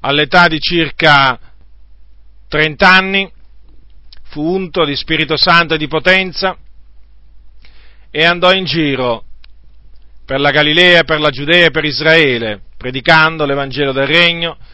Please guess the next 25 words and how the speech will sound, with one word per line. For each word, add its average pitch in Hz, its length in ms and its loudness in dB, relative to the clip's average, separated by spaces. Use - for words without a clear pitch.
la 120 120 -8
parola 160 540 6
che 151 140 0
il 147 180 -2
Dio, 170 460 2
l'Iddio 147 300 -2
e 147 40 0
Padre 151 300 0
suo 170 280 -2
gli 143 120 0
aveva 147 520 4
comandato 170 640 2
di 147 100 -4
proclamare, 160 840 2
e 143 60 -2
andò 175 280 2
anche 160 480 4
in 151 140 -2
giro 139 680 -2
guarendo 170 840 2
gli 143 100 -2
ammalati, 156 720 4
cacciando 151 840 0
i 135 120 -10
demoni, 143 580 0